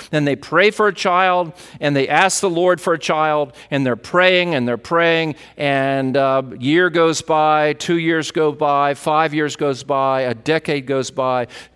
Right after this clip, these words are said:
Elizabeth is getting older and older, and there's no child that's coming into fruition. And so they're beginning to wonder if, if they're ever gonna have a child. And at some point,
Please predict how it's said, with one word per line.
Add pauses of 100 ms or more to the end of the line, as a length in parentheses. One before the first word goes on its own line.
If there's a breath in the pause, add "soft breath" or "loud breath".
(440 loud breath)
Elizabeth
is
getting
older
and
older, (260 loud breath)
and
there's
no
child
that's
coming
into
fruition. (260 soft breath)
And
so
they're
beginning
to
wonder (240 loud breath)
if,
if
they're
ever
gonna
have
a
child.
And
at
some
point,